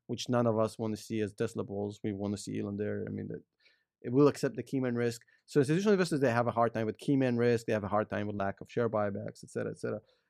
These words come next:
And they don't like that, you know, sixty, seventy percent retail. I mean, they think retail is stupid.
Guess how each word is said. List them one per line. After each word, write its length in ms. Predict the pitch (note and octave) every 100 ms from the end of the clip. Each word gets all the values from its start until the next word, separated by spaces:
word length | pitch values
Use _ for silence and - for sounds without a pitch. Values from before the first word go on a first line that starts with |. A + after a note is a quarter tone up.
| _
And 220 | D3+ D#3+
they 140 | D#3+ D#3
don't 180 | F3+ E3+
like 300 | D3+ C#3+ -
that, 220 | A#2+ A2+
you 120 | B2+ A#2+
know, 280 | A2 A2 -
sixty, 400 | - D#3+ - C3+
seventy 280 | - B2 A#2
percent 340 | - - A2+
retail. 460 | G#2+ G#2+ G2 G2 G2
I 40 | F#2+
mean, 160 | G2
they 120 | G#2
think 240 | G2+ A#2 G2
retail 240 | G#2 G2+
is 80 | G2
stupid. 360 | - A#2 -